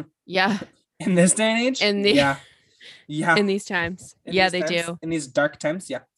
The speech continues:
Speaker 2: Um, people get famous off podcasts. We're, so having a podcast, like, together means that if one of us gets famous, we can, like, pull the other one up.
Speaker 1: Yeah, by the bootstraps. <laughs>
Speaker 2: Yeah, and we can say, we can say, like, I,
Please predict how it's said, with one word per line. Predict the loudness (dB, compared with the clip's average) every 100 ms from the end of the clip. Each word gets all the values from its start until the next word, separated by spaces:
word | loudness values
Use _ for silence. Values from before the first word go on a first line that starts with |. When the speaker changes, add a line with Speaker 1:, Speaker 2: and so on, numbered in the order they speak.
| -20 -20 _ _ -4
Speaker 2:
Um, | -4 -4 -4
people | -4
get | -4
famous | -6 -6
off | -8 -10
podcasts. | -12 -10 -12 -14 _ _ _ _ _ _ _
We're, | -4 0 2 2 -2 _ _ _ _ -4
so | 0 0 -2 _ -12
having | -4 -2 -2
a | -4
podcast, | -6 -4 -6 -6
like, | -10
together | -10 -6 -4 -4 -6
means | -8 -10 -10
that |
if | -14 -8
one | -6
of | -6
us | -8
gets | -8 -10 -8
famous, | -4 -4 -6 -8 -2
we | -2
can, | 0
like, | -4 -4
pull | -4
the | -2
other | -2 -6
one | -8
up. | -8 -10 -14 _ _ _ _ _ _ _ _ _ _ -2
Speaker 1:
Yeah, | 0 0 -2 -2
by | -2
the | 0
bootstraps. | -4 -4 -6 -6 -10 -8 -4
<laughs> | -2 0
Speaker 2:
Yeah, | -2 -2 -6
and | -4
we | -2
can | -2 -2
say, | 0 2 2 2 2 0 0 -6 _ _ _ _ -14 -8
we |
can | -6
say, | -2
like, | -2 -4 -4
I, | -4